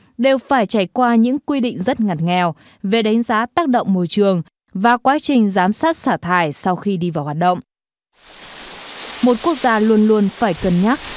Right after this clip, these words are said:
giữa phát triển kinh tế và đảm bảo môi trường sinh thái lâu dài. Ở góc độ nào, dân sinh hay doanh nghiệp, thì đích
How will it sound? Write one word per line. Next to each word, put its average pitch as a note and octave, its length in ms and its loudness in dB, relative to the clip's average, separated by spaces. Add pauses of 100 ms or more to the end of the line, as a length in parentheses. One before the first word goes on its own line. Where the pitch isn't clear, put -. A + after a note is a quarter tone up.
(140)
giữa G#3 180 2
phát E4 280 -2
triển A#3+ 180 2 (120)
kinh C#4+ 200 0
tế A#3 280 0 (260)
và G#3 80 0
đảm G#3 240 2
bảo G3 180 2
môi F#3+ 220 4
trường F#3 280 0
sinh F#3+ 240 -2
thái D3+ 180 -6
lâu G3 140 -2
dài. F3 400 0 (680)
Ở F3+ 140 -2
góc A3+ 200 -2
độ A3+ 200 -2
nào, F#3+ 300 0 (400)
dân G3 260 2
sinh A3+ 320 2 (360)
hay F#3 180 0
doanh F#3 260 0
nghiệp, F#3+ 180 2 (640)
thì C4 100 2
đích D#4+ 140 0